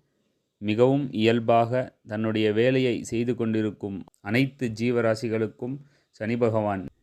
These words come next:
நன்மையையே கொடுப்பார். நேர்களே, இவை அனைத்தும் சனிப்பெயர்ச்சியால் கூறிய பொது பலன்களே. மிகவும் துல்லியமாக உங்கள் நட்சத்திரம், ராசியை பற்றி தெரிந்து கொள்ள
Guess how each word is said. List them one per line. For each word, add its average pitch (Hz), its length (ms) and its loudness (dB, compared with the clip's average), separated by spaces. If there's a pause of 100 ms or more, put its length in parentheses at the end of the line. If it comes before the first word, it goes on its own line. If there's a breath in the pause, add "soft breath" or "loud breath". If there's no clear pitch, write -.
நன்மையையே 117 680 0
கொடுப்பார். 90 520 -6 (540)
நேர்களே, 110 520 2 (260)
இவை 110 300 2
அனைத்தும் 135 640 0
சனிப்பெயர்ச்சியால் 123 1080 0 (1600)
கூறிய 110 480 4 (460)
பொது 123 200 2
பலன்களே. 113 540 2 (380)
மிகவும் 135 420 0
துல்லியமாக 120 640 0 (840)
உங்கள் 110 380 0
நட்சத்திரம், 117 680 -4 (200)
ராசியை 107 440 0 (120)
பற்றி 101 320 -6
தெரிந்து 107 340 -2
கொள்ள 107 340 -2